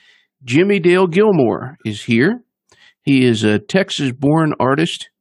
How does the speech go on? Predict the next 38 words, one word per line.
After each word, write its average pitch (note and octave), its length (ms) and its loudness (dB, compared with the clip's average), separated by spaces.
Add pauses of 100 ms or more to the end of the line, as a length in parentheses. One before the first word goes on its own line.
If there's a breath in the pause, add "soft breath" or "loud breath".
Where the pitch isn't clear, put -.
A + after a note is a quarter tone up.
(120)
a A#2 60 -4
great B2 340 -2
singer, F#3 540 -2 (180)
songwriter, D#3 800 0 (540)
guitarist. E3+ 760 -2 (320)
He's G#2+ 180 -4
also B2 380 -2
an G2+ 80 -2
actor. D#3 520 -2 (680 soft breath)
He's A2+ 260 -2
not C#3+ 220 2
only C3+ 220 2
performed C#3 540 0
as G#2+ 220 0
a A2 80 -2
solo F3+ 500 2
artist, C#3+ 540 -2
he's G#2+ 240 -6
also B2 360 0
a G2+ 100 -2
member A#2+ 420 2
of G2+ 200 -8
the F#2 120 -4
iconic C#3+ 640 -2 (140)
group, D3 320 0 (200)
the A2+ 140 0
Flatlanders. C3 1000 -2 (920 soft breath)
And, A#2 280 0
uh, G#2+ 240 0
I'll C3+ 160 -2
give D#3+ 260 -2
you E3 160 2
all C#3 160 2
just C3 300 -4
a A2 80 -2
little C3 240 0
bit A2+ 360 -2
of, G2 280 -6